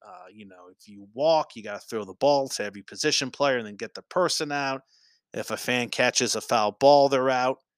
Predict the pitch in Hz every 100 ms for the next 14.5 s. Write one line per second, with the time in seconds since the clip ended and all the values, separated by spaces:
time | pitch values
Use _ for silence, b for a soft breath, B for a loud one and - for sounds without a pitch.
0 | _ _ _ 113 107 104 - 127 117 -
1 | 123 120 117 104 - 117 123 123 - -
2 | - 110 101 98 95 _ _ _ _ _
3 | _ - 110 107 117 110 107 104 - 101
4 | 95 101 95 110 113 139 - - _ _
5 | _ _ _ _ _ 110 107 131 113 -
6 | 131 110 - - - 110 90 - - _
7 | _ _ _ _ - - - 104 101 -
8 | - 127 110 - - - 131 185 170 131
9 | 135 _ _ _ _ _ _ _ _ _
10 | _ _ _ _ _ _ _ _ _ _
11 | _ _ - 240 196 226 262 - 226 127
12 | 95 _ _ _ _ _ _ _ _ -
13 | 220 247 170 208 208 233 - 208 170 139
14 | 185 254 156 - -